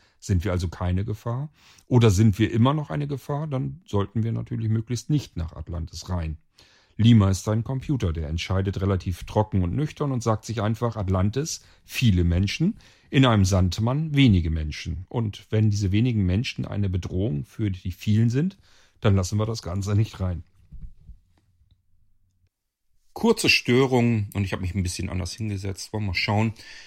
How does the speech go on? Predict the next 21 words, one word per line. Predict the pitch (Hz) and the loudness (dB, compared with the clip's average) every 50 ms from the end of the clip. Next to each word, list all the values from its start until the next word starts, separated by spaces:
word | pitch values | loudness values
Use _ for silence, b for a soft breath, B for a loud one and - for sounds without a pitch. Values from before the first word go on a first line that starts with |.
| B B B B B B B _ | B B B B B B B _
wie | - 104 | -4 0
geht's | 98 110 101 - - - | 0 0 -2 -2 -4 -4
weiter? | 92 85 80 - - 90 85 - | -4 -4 -4 -6 -8 -10 -8 -2
Also, | 101 120 120 107 95 87 92 90 85 | 2 4 4 4 4 2 0 0 2
wir | 98 107 98 | 2 0 2
befinden | 104 117 113 - - - - - - - - 120 151 175 196 - 156 170 190 | 0 -2 -4 -4 -8 -12 -14 -14 -8 -4 -2 -2 -2 -2 -4 -4 -6 -6 -4
uns, | - 143 147 - - | -6 -6 -6 -8 -6
glaube | - 101 95 95 101 110 | -2 0 2 2 0 0
ich, | 113 101 - | -4 -4 -4
auf | 98 - | -6 -4
der | - 95 87 | -4 -6 -6
Krankenstation | - - - 101 98 - - 117 - - - 104 - - - - 107 98 98 | -6 -6 -4 -4 -4 -4 -4 -8 -8 -6 -8 -8 -8 -8 -8 -6 -4 -4 -4
in | 92 90 | -4 -4
Atlantis. | 87 80 - 90 87 87 87 90 104 107 - 180 - - - - - - _ _ _ _ _ _ _ _ _ _ _ _ | -6 -8 -6 -6 -4 -4 -2 -2 -4 -4 -4 -8 -8 -8 -14 -16 -16 -20 _ _ _ _ _ _ _ _ _ _ _ _
Jedenfalls | - 110 101 - - 107 92 - - | 2 2 2 2 2 0 0 0 -2
bekommt | - 92 85 - - 95 101 98 92 - - | -6 -8 -6 -2 -2 0 0 -2 -2 -4 -4
Aid | - 95 98 95 - | -2 -2 -2 -2 -4
so | - - - - - 90 | -12 -20 -12 -8 -6 -4
nach | 90 92 95 95 | -4 -4 -4 -4
und | 92 87 | -4 -4
nach | 90 98 98 98 - - | -4 -4 -6 -6 -10 -16